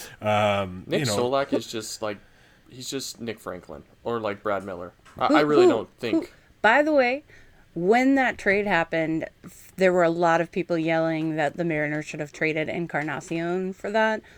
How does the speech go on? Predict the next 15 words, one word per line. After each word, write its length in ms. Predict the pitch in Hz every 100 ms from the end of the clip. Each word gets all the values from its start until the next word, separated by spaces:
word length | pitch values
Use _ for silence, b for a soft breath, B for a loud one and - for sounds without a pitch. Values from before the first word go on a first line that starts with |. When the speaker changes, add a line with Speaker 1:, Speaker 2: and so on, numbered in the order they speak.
| B -
Speaker 3:
But 100 | 208
apparently, 920 | - 285 302 285 - 196 180 180 165
Speaker 1:
Mm-hmm. 80 | 165
Well, 80 | 170
that 200 | 165 156
was, 340 | 156 139 131
Speaker 3:
um, 80 | -
Speaker 1:
yeah. 280 | 117 98 73 B B B B B B B -
Speaker 3:
they 400 | 165 180 220 240
wanted, 840 | 233 233 220 208 196 190 185 175 -
it 80 | 202
was 140 | 185
the 120 | - 170
Rays, 520 | 175 151 135 151 165
right? 420 | 151 156 170